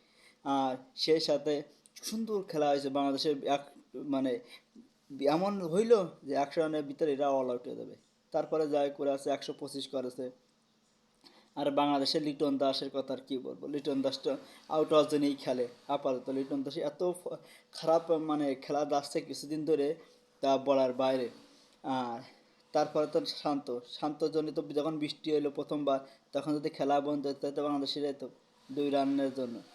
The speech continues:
পরের বার বৃষ্টি হইলো, তার জন্য যদি খেলা ইয়ে হতো, তারপরেও তিন রানের জন্য বাংলাদেশের হতো।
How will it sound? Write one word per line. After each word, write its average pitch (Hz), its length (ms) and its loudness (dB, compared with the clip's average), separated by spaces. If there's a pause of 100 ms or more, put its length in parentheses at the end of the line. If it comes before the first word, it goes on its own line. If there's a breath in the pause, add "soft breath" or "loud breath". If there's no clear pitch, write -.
(180)
পরের 151 220 6
বার 147 180 4
বৃষ্টি 147 300 -2
হইলো, 143 180 2
তার 143 240 0
জন্য 143 280 -2
যদি 143 160 -4
খেলা 139 320 0
ইয়ে 139 240 0
হতো, 127 240 -6 (360 loud breath)
তারপরেও 151 480 2
তিন 151 280 0
রানের 147 260 4
জন্য 147 160 0
বাংলাদেশের 143 520 2
হতো। - 180 -8